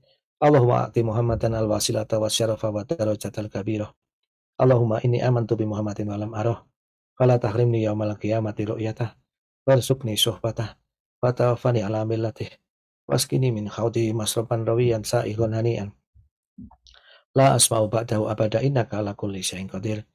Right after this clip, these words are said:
Allahumma fakama amantu bi Muhammadin wa lam arah. Fa'arifni fil jinani wajhah.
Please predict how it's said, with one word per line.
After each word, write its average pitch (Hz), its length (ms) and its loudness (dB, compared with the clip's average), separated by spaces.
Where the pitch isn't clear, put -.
Allahumma 120 360 4
fakama 123 360 0
amantu 131 400 4
bi 120 80 2
Muhammadin 110 480 -2
wa 107 80 0
lam 110 160 -4
arah. 135 280 0
Fa'arifni 107 400 -4
fil 110 160 -4
jinani 107 320 -4
wajhah. 110 400 -2